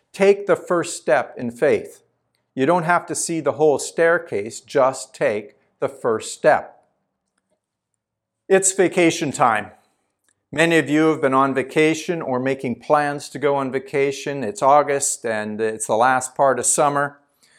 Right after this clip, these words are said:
While it's important to go away and recreate and rejuvenate,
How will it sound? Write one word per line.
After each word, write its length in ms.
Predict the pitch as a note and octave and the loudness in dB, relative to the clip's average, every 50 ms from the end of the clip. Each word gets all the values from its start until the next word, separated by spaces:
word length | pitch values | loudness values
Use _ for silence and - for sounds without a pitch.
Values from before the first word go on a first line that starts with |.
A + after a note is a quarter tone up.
| _ _ _ _ | _ _ _ _
While 200 | - E3+ G3 A#3+ | 4 6 6 6
it's 160 | A#3 G3 - F#3 | 6 4 2 0
important 480 | E3 - - G#3 A3 A#3 A3+ G#3+ G3+ | -2 0 4 4 4 4 4 0 -4
to 60 | F3 | -4
go 260 | D#3 D3 F3+ E3+ E3 D#3+ | 0 4 4 6 6 6
away 320 | D#3 D3+ D#3 D#3 D#3+ D3+ | 4 4 2 2 2 0
and 240 | C3+ B2 A2+ G#2+ A#2+ | -2 -4 -4 -2 0
recreate 840 | C#3+ D#3 E3 D#3+ E3 - - E3 D#3 D3 C#3+ C#3+ D3+ D#3+ F3 - - | 2 2 2 2 -2 -6 -6 -6 -4 -2 0 0 0 0 -2 -4 -4
and 300 | A#2 A#2 A#2 A#2 A2+ A#2+ | -4 -4 -4 -4 -4 -2
rejuvenate, 840 | C3 C#3 C3 A#2 B2 D#3 E3 D#3+ C#3+ C3 A#2+ A#2 A#2+ A#2+ - - | -2 -2 -2 0 2 4 4 4 4 2 2 0 -2 -2 -4 -8